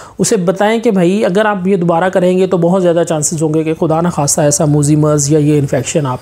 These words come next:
में आ सकता है और आगे से आगे वो अगली नस्लों में फिर फैल सकता है। तीसरी एक important आपको बात बताता चलूँ कि अगर किसी को खुदा न खास्ता एचआईवी हो गया है आपके घर में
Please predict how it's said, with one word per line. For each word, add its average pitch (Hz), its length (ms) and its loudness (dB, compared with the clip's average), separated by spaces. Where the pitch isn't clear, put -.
में 190 80 -4
आ 165 160 0
सकता - 340 -4
है 151 220 0
और 254 80 -2
आगे 240 320 0
से 214 120 -2
आगे 170 200 0
वो 175 160 2
अगली 165 160 -2
नस्लों 147 300 -4
में 147 120 -4
फिर 165 140 -6
फैल 139 280 -6
सकता - 320 -8
है। 127 200 -6
तीसरी 311 380 2
एक 220 360 -2
important 220 420 2
आपको 226 220 0
बात 180 180 2
बताता 185 320 0
चलूँ 196 260 0
कि 196 220 -4
अगर 262 220 0
किसी 262 180 0
को 247 80 0
खुदा 208 180 2
न 202 80 0
खास्ता 202 240 0
एचआईवी 185 440 -2
हो 151 300 -2
गया 151 260 -2
है 123 220 -6
आपके 113 240 -6
घर 117 180 -6
में 110 160 -10